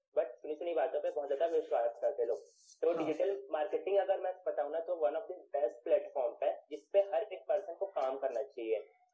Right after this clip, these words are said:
Speaker 1: इसमें बहुत सारी चीजें आती है, क्योंकि जब आप डिजिटल मार्केटिंग अगर काम करना चालू करते हो, या फिर डिजिटल प्लेटफॉर्म पे काम करना स्टार्ट करते हो, तो पहली चीज जो होती है, वो होती है आप एक तो क्राउड के सामने आते हो, लोगों के सामने आते हो।
Speaker 2: हम्म।
Speaker 1: आपने एक चीज नोटिस किया होगा कि आज के यंगस्टर पे ऐसा बहुत ज्यादा है इंट्रोवर्ट वाली चीज।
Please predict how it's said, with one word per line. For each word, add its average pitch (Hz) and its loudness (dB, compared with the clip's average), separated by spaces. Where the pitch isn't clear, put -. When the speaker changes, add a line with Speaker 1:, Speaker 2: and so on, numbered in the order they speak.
Speaker 1:
इसमें - 4
बहुत 156 0
सारी 170 -4
चीजें 160 -2
आती 156 0
है, 208 0
क्योंकि - -8
जब 196 2
आप 185 -4
डिजिटल 151 -8
मार्केटिंग 170 -4
अगर 170 0
काम 151 0
करना 151 0
चालू 147 -2
करते 135 0
हो, 143 -4
या 151 2
फिर 196 4
डिजिटल 156 -4
प्लेटफॉर्म 175 -2
पे 185 -4
काम 160 -4
करना 170 -6
स्टार्ट 151 -2
करते 147 -2
हो, 180 -6
तो - -
पहली 165 -4
चीज 202 -4
जो 196 2
होती 165 -2
है, 135 -2
वो 190 2
होती 196 -4
है 202 -2
आप 160 -6
एक - -10
तो - -2
क्राउड 151 -2
के - -10
सामने 170 -4
आते 165 0
हो, 185 -4
लोगों 165 0
के 175 -6
सामने 139 -4
आते 120 -6
हो। 113 -4
Speaker 2:
हम्म। 143 -8
Speaker 1:
आपने 180 -4
एक 175 -8
चीज 196 -2
नोटिस 156 -2
किया 165 0
होगा 180 0
कि 135 0
आज 139 -4
के 196 -4
यंगस्टर 165 -2
पे 175 -4
ऐसा 170 -2
बहुत 151 0
ज्यादा 156 2
है 175 2
इंट्रोवर्ट 156 0
वाली 151 -2
चीज। - -14